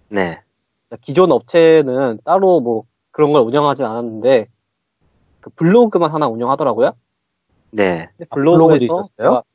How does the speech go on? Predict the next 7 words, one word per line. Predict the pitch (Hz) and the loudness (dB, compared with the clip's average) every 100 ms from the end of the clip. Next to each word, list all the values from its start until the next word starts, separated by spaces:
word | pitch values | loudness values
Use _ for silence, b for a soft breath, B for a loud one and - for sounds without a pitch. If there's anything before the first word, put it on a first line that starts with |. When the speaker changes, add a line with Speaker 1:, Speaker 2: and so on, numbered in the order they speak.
| _ _ _ _ _ _ _ | _ _ _ _ _ _ _
Speaker 2:
있었어, | 139 170 - | -4 -4 -2
있었어. | 117 110 101 104 101 _ _ _ | -6 -6 -14 -14 -16 _ _ _
Speaker 1:
네, | 120 117 | 0 0
블로그는 | 104 131 160 151 110 | 2 2 2 2 -2
있었습니다. | 87 101 90 85 80 | -4 -10 -12 -16 -14
저도 | - 104 | -10 -8
방문해봤어요. | 92 87 90 82 73 - 76 73 | -6 -8 -10 -12 -14 -16 -16 -16